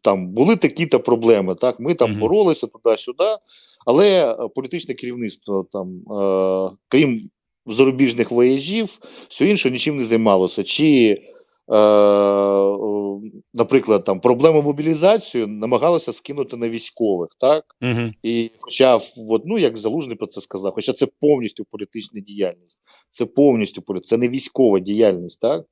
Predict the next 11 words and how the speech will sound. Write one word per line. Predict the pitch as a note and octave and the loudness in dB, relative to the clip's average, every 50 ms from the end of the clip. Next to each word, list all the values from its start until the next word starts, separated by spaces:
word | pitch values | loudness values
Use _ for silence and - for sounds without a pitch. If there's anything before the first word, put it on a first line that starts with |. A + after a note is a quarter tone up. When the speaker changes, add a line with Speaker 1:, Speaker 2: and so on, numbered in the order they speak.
| _ _ _ _ | _ _ _ _
Speaker 2:
Абсолютно. | G#2+ A2 G#2+ G#2 | -14 -12 -6 -2
Speaker 1:
Займатися | A2 A#2 D3 - B2 A2+ A2+ A#2+ C3 - G#2 - | 0 0 2 0 0 -2 -4 -6 -10 -12 -8 -6
законопроектами, | C3 B2+ - D3 D3 E3 D#3 - D#3 D3+ C3 A2+ A#2+ B2+ A#2 - - - G#2+ G#2 G#2 G#2 G2+ | -6 -6 -6 -4 -4 -4 -2 0 2 4 6 6 6 4 2 0 -4 -8 -8 -6 -6 -6 -6
там, | G2+ A#2 A#2 A#2 | -6 -8 -8 -8
і | |
всім | A2+ - - C3 B2 A2+ | -10 -10 -10 -8 -6 -6
іншим. | G#2 F#2+ F2+ G#2 F#2+ | -6 -6 -6 -10 -12
Це | - - D#3+ G3 B3 C#4 A#3 | -6 -2 0 2 2 2 2
діяльність | D#3+ B2 A#2 B2 D#3 F3+ F3+ E3+ D3+ C#3 - | 0 -4 -2 0 0 0 0 -2 -6 -10 -10
політичного | - A#2 - _ - C#3 - - A#2 A2 | -14 -20 -18 _ -18 -16 -12 -12 -12 -12
керівництва. | - A2+ A2+ A2 G#2+ G#2 F#2+ - _ _ - G2 F2+ | -8 -8 -8 -8 -8 -12 -16 -16 _ _ -20 -20 -20